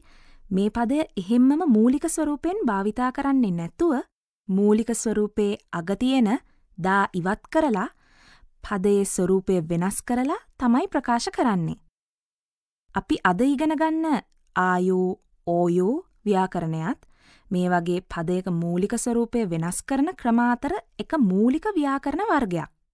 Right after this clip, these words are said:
ක්‍රියාපදයක හෝ විශේෂණ පදයක මූලික ස්වරූපයේ දා අක්ෂරයට ඉදිරියෙන් එන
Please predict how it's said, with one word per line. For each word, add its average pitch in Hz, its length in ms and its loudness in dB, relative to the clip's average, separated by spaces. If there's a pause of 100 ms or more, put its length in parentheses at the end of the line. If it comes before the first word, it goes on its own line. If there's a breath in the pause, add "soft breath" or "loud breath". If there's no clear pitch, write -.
(1080)
ක්‍රියාපදයක 302 720 0
හෝ 302 320 0
විශේෂණ 208 500 0
පදයක 269 400 -2 (640 soft breath)
මූලික 226 380 4
ස්වරූපයේ 233 720 -2 (220)
දා 190 300 -2 (220)
අක්ෂරයට 175 640 -8 (500)
ඉදිරියෙන් 277 480 0 (120)
එන 226 160 -2